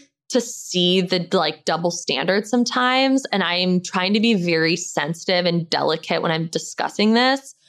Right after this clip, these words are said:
So that's kind of why I'm talking so <laughs> slow,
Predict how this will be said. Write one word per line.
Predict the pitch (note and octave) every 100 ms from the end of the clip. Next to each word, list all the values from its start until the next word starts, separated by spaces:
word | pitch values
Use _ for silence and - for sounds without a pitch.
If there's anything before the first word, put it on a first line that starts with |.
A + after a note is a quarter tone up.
| _ - - _ _ _ _ _
So | - - A3 F3+ E3+ D#3+ -
that's | F#3+ F#3
kind | - G3+
of | F#3
why | F3
I'm | F3+
talking | - - F3+
so | F3
<laughs> | F3
slow, | - G3+ -